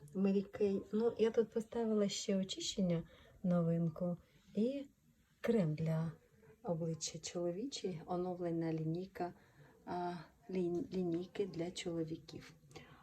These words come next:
А в-, сюди я поставила нові тіні, олівці, кремові, яскраво пігментовані. Тренд сезону.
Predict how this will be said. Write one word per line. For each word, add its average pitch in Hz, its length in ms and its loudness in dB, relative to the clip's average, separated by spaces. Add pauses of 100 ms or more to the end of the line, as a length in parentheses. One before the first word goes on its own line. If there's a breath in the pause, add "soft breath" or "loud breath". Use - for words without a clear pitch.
(140)
А 185 160 -4
в-, 285 400 -2 (560)
сюди 269 320 -2
я 190 140 0
поставила 196 720 -2
нові 180 500 -2 (340)
тіні, 180 540 2 (360)
олівці, 208 720 -2 (580 soft breath)
кремові, 196 600 0 (1000 soft breath)
яскраво 175 640 -2
пігментовані. 180 1120 0 (2000 loud breath)
Тренд 160 380 -2
сезону. 175 720 0